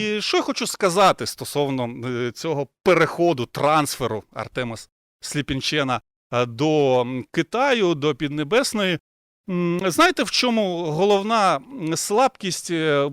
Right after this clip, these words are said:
позиції оцього, ем, придурашеного, м, моралізаторства? От коли оце, згадуєте цю історію про те, як, е, Сліпінчук, е, програвши в минулому сезоні всі дійсно важливі матчі своєї команди,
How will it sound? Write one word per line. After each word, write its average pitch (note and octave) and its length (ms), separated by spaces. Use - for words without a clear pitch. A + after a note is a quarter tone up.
позиції F3+ 680
оцього, E3 760
ем, C#3+ 380
придурашеного, F3 1000
м, D#3+ 500
моралізаторства? D#3 1000
От B2 220
коли C#3 540
оце, A#2+ 300
згадуєте C#3 560
цю - 140
історію B2 480
про A#2 140
те, B2+ 180
як, B2 220
е, B2+ 260
Сліпінчук, C#3+ 640
е, A#2 160
програвши C3 540
в G#2 100
минулому C#3 480
сезоні B2 340
всі B2+ 220
дійсно B2 340
важливі A#2+ 360
матчі G#2+ 300
своєї A#2 280
команди, A3+ 440